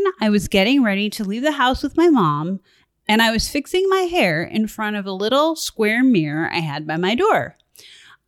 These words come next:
I looked down and put my glasses on. As I lifted my head up, I looked back into the mirror, and standing behind me, taller than me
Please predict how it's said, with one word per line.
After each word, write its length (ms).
I 140
looked 460
down 640
and 160
put 200
my 120
glasses 460
on. 320
As 220
I 140
lifted 580
my 140
head 240
up, 340
I 140
looked 380
back 440
into 400
the 120
mirror, 600
and 120
standing 640
behind 480
me, 440
taller 1000
than 380
me 560